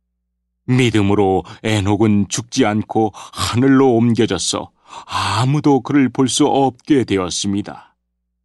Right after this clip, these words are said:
하나님께서 그를 하늘로 데리고 올라가신 것입니다.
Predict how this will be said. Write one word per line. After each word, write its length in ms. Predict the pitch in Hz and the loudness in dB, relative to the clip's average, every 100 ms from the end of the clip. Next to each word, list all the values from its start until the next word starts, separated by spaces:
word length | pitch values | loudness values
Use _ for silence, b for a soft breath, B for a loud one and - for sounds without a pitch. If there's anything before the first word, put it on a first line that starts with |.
| _ _ _ _ | _ _ _ _
하나님께서 1160 | - - 90 85 80 78 - 82 - 85 71 _ _ _ _ _ _ | -12 -10 -6 -6 -6 -6 -6 -4 -4 -6 -10 _ _ _ _ _ _
그를 320 | - 143 151 104 | -10 -4 -4 -6
하늘로 560 | - 156 151 143 131 | -8 -6 -2 0 -2
데리고 480 | 120 117 127 135 135 | -4 -8 -4 -2 0
올라가신 600 | 147 147 156 156 - 147 | 0 0 0 -2 -2 -2
것입니다. 760 | 98 87 - 92 98 - - | -2 -8 -8 -8 -8 -10 -20